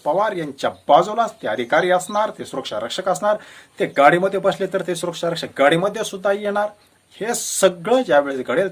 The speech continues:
त्यावेळेस प्रायव्हसी नावाची गोष्ट काय राहणार नाही आणि त्यामुळे शरद पवार यांची प्रत्येक गोष्ट भाजपला अलगद माहिती होईल आणि त्यामुळं हा प्लॅन हाणून पाडण्यासाठी शरद पवार यांनी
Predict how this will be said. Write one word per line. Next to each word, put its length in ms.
त्यावेळेस 440
प्रायव्हसी 440
नावाची 320
गोष्ट 280
काय 160
राहणार 360
नाही 180
आणि 120
त्यामुळे 280
शरद 180
पवार 220
यांची 180
प्रत्येक 580
गोष्ट 440
भाजपला 500
अलगद 280
माहिती 300
होईल 160
आणि 120
त्यामुळं 340
हा 120
प्लॅन 320
हाणून 320
पाडण्यासाठी 560
शरद 220
पवार 320
यांनी 240